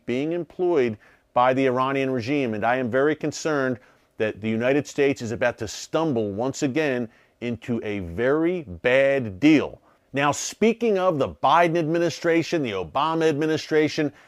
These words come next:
and the Iran nuclear deal, former Secretary of State John Kerry, he served in that role under President Obama from twenty thirteen to twenty seventeen. He is now the climate czar for the Biden White House.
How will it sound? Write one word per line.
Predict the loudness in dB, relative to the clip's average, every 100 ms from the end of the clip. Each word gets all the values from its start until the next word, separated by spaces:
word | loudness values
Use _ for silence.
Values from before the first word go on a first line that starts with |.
| _
and | -6 -4
the | -2 -4
Iran | -4 -2 -2 -2 0
nuclear | 0 -2 -2 0 2
deal, | 2 2 4 2 -2 -12 _ _
former | -8 0 2 2 0
Secretary | 0 -2 0 -2 0 2
of | 0
State | -2 -2 -2 -4
John | -4 -4 -4 -8
Kerry, | -2 0 0 -6
he | -8 -6
served | -6 0 4 4 2
in |
that | 0 0
role | 2 4 4 0
under | -2 -2
President | 0 -2 -2 -4 -2
Obama | -2 0 0 -2 -2
from | -4 -6 -10 _ _
twenty | -4 -2 0
thirteen | 0 2 2 2 -2 -2 -2
to | -6
twenty | -6 -6
seventeen. | -4 -2 0 -2 -2 -2 0
He | -2
is | -2
now | -2 -2
the | -2 -4 -10
climate | -16 -8 -4 -4 -4
czar | 0 6 6 6 2
for | -2 -2
the | 2
Biden | 4 6 4
White | 2 2 2
House. | 0 0